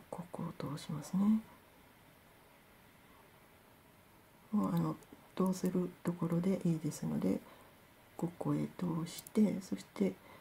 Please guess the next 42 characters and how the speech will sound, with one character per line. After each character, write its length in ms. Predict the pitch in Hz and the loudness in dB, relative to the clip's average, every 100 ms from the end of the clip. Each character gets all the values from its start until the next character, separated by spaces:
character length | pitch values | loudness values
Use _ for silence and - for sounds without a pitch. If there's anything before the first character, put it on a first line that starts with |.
| - - - - - - - - - - - | -20 -20 -20 -20 -20 -20 -20 -20 -20 -16 -8
こ 80 | |
の 180 | 160 151 - - - - | -4 -4 -6 -16 -20 -10
真 80 | 202 | -4
ん 180 | 185 175 | 0 2
中 240 | 175 175 175 | 0 0 0
の 140 | 180 | 0
ビ 200 | 175 180 | 0 0
ー 80 | 175 | 0
ズ 80 | - | -4
も、 160 | - - - - - - - - - - - - - - - - - - | -4 -8 -16 -20 -20 -20 -20 -20 -20 -20 -20 -20 -20 -20 -20 -20 -14 -10
は 60 | |
い、 40 | 175 - | -10 -12
通 120 | - 165 160 151 | -6 -4 -4 -8
し 120 | - - | -14 -2
て、 220 | 196 175 - - - - - - - - - - - - - - - - - - | 0 0 -2 -16 -20 -20 -20 -20 -20 -20 -20 -20 -20 -20 -20 -20 -20 -20 -20 0
こ 80 | 233 | 4
れ 120 | 240 | 6
で 120 | 226 | 8
結 260 | 208 202 180 | 8 6 2
べ 140 | 175 | 4
ま 160 | 165 170 | 2 0
す 120 | - | -2
の 160 | - | -2
で、 140 | 165 175 | 0 0
こ 80 | 175 - - | -2 -6 0
こ 60 | |
で 100 | - | 4
結 260 | 202 175 151 | 6 4 -2
び 100 | - | -6
ま 140 | 139 | -6
す 120 | 143 | -2
ね。 220 | 165 202 226 - - - - - - - | 4 6 6 2 -16 -20 -20 -20 -20 -16
は 60 | - | -16
い。 1400 | - - - - - - - - - - - - - 202 | -16 -20 -20 -20 -20 -20 -20 -20 -20 -20 -20 -20 -10 -8
は 20 | |
い、 60 | 190 | -8
最 260 | - 196 | -4 -2
初 200 | 190 - | -2 -2
は 120 | 208 | 0
一 100 | 196 180 - | 2 0 -4
回 160 | - 156 | -4 -2
結 340 | 151 147 139 | -2 -4 -6